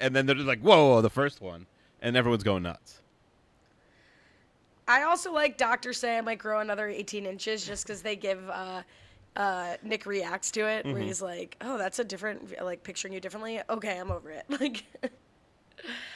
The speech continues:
Speaker 2: uh, Kiwi, you mentioned Elizabeth. Uh,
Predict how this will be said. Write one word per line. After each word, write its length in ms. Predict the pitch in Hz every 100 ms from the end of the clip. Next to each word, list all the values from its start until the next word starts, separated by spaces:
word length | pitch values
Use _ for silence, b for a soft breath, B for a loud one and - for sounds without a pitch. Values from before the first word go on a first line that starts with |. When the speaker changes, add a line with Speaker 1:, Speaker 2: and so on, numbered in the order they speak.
| B B B -
Speaker 2:
uh, 240 | 240 240 -
Kiwi, 320 | - 339 330
you 100 | 311
mentioned 320 | 277 285 294
Elizabeth. 680 | 254 247 226 233 233 233 - -
Uh, 320 | 233 220 214